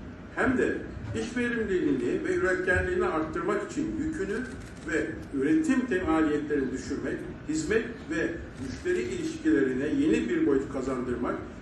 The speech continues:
ve günlük sorunların geniş ölçekte çözmek, dronların küresel olarak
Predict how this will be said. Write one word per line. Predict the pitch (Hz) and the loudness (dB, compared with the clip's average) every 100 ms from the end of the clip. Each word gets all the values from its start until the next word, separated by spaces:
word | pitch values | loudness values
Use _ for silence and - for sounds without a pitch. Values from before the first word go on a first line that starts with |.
| - 151 | -10 0
ve | 151 - - - 120 120 | 0 0 -6 -12 -10 -2
günlük | 147 160 - - - - - - | 4 6 6 2 -4 -10 -14 -12
sorunların | - 156 156 160 147 135 123 120 | -2 4 8 8 8 4 0 0
geniş | 143 233 - | 2 2 2
ölçekte | 165 - 143 - 120 - | 2 2 -2 -4 -6 -2
çözmek, | 143 - - - - - - - - | 0 0 0 -2 -4 -10 -14 -14 -2
dronların | 143 160 160 156 151 - - - - - | 4 6 10 8 8 4 0 -10 -12 -10
küresel | - 160 160 233 208 | 2 4 6 4 4
olarak | 143 127 123 | 4 2 0